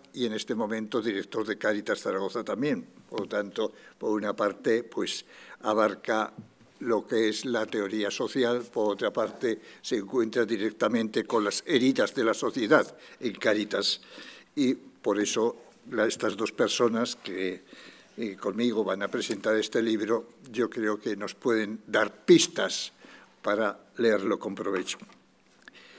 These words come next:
Eh, estábamos en el curso de teología de este año, pues, en mitad, viendo un poco los tres primeros siglos del cristianismo y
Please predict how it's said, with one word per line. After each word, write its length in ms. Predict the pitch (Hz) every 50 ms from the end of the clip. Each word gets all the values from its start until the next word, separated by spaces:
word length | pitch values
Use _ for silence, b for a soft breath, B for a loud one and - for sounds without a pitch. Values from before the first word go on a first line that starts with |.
| B B B B B B B B B _ -
Eh, 520 | 135 135 135 131 123 123 120 120 120 - - - _ _ _
estábamos 720 | - 151 - - 170 175 175 165 156 170 180 170 - - - - _ _ _
en 160 | - 120 131
el 140 | 117 107 -
curso 300 | - 135 123 - - 147
de 140 | 139 139
teología 460 | 139 - 131 127 120 - - 156 131 131
de 120 | 123 131
este 240 | 123 - - 127 120
año, 420 | 123 123 123 131 135 135 131 131 - - B B B B B B B B B
pues, 400 | - - 127 117 113 - - - -
en 200 | - 139 131 127
mitad, 400 | 123 120 110 - 160 147 143 127 - - - b b b b b b b
viendo 380 | - 135 143 147 156 156 160
un 100 | 151 143
poco 300 | 127 - 156 147 - 165
los 200 | 151 143 - -
tres 320 | - - - 147 165 160 -
primeros 600 | - - 151 147 131 139 147 151 156 123 - -
siglos 720 | - 151 175 160 151 135 120 113 107 - - - - - -
del 440 | - 123 110 120 127 120 110 104 -
cristianismo 960 | - 117 117 110 - - - 127 113 123 190 220 - - 113 107 95 80 - - - B B B B B B B B B B B B B _
y 240 | 170 - - -